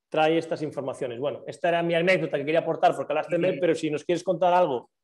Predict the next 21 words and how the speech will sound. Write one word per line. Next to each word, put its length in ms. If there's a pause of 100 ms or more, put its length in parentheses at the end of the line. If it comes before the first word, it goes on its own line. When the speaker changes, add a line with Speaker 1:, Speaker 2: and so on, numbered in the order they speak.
(540)
Speaker 2:
No, 160
con 120
Speaker 1:
¿Verdad? 180
Speaker 2:
esta, 120
con 140
esta 300
me 100
parece 280
estupendo, 520
porque 220
al 140
final 200
está 200
muy 100
Speaker 1:
<laughs> 40
Speaker 2:
relacionado 560
con 100
lo 80
que 80
estamos 360
hablando. 420